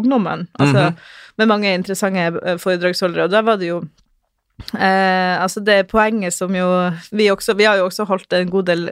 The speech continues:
Speaker 1: konferanser om dette, så det er veldig fint at, at, eh, det er flere som tar denne saken. Eh, det setter vi veldig pris på. Og, men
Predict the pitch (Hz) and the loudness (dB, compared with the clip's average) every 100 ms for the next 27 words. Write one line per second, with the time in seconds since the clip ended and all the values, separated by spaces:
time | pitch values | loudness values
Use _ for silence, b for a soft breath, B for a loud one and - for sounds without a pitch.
0 | 190 - 185 180 175 190 175 - 214 220 | -8 -8 -4 -4 -2 -4 -4 -2 -2 0
1 | 208 196 196 185 185 160 - B B B | 2 0 -2 -6 -6 -8 -10 B B B
2 | B B 196 185 - 185 180 175 175 175 | B B -2 -2 -2 2 2 2 0 0
3 | 185 180 175 - 175 180 170 156 156 160 | -2 0 -4 -8 -8 -4 -2 -2 -4 -6
4 | 175 175 185 170 - 170 - - 185 175 | -8 -6 -6 -6 -8 -8 -10 -6 -4 -2
5 | 170 180 170 165 175 175 175 180 185 - | -4 -6 -8 -6 -4 -4 -6 -8 -10 -8
6 | 180 - - - 220 226 226 247 | -8 -10 -10 -2 0 2 2 0